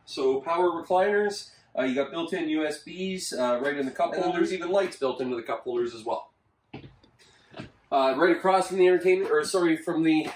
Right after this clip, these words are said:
theater seating is your entertainment center. Uh, so you do have a nice high definition T V,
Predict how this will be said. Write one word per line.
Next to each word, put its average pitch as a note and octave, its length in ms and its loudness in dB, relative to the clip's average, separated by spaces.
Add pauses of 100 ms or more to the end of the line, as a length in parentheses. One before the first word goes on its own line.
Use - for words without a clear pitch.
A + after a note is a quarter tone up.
theater E3+ 260 0
seating F#3+ 260 -2
is C#3+ 100 0
your C#3+ 120 -4
entertainment F#3 480 -2
center. G#3+ 340 0 (220)
Uh, B2 260 0
so D3+ 140 -8
you C3+ 180 -6
do D3 140 0
have C#3+ 160 2
a C3+ 40 -6
nice D#3 460 -6 (100)
high D3+ 160 -2
definition D3+ 540 -6
T D3+ 220 -10
V, G3 340 -6